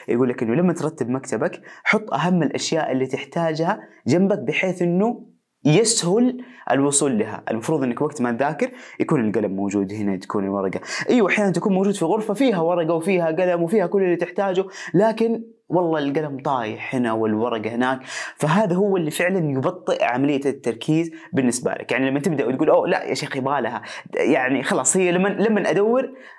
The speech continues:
راح ألاقيه. مجرد وجود هذه الفكرة بحد ذاتها أصلًا يسبب توتر عند الواحد، فضلًا عن أن تكون موجودة ومرتبة أمامك. فلما ترتب أقرب بيئة حولك،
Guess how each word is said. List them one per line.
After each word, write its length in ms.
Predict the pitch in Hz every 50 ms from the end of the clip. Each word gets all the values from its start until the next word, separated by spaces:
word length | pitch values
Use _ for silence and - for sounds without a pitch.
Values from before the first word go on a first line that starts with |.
| - _ -
راح 220 | 175 180 - -
ألاقيه. 380 | 147 131 123 117 110 92 - -
مجرد 420 | - 143 151 147 214 247 240 214 165
وجود 240 | 151 175 220 196 185
هذه 140 | 190 208
الفكرة 280 | 180 180 220 214 202 165
بحد 220 | 156 - 190 165
ذاتها 220 | 220 220 202 - -
أصلًا 200 | 214 - 165 143
يسبب 420 | 151 202 190 160 143 135 - 120 - - - -
توتر 300 | 160 180 175 - 151 123
عند 120 | 123 120
الواحد، 420 | 123 135 143 160 - - 220 208 -
فضلًا 260 | - 214 208 214 208
عن 180 | 180 160 156
أن 60 | 156 151
تكون 220 | - - 180 160
موجودة 480 | 139 127 127 135 127 139 143 131 131 117
ومرتبة 500 | 117 123 139 139 - 127 117 123 123 - - - - - - -
أمامك. 360 | 113 120 98 92 - - -
فلما 300 | - 135 123 127 123 123
ترتب 560 | 123 - 143 156 156 156 - - 135 110 - -
أقرب 400 | - 165 147 165 160 151 139 123
بيئة 200 | 127 131 - -
حولك، 520 | - - - 113 101 90 90 - - -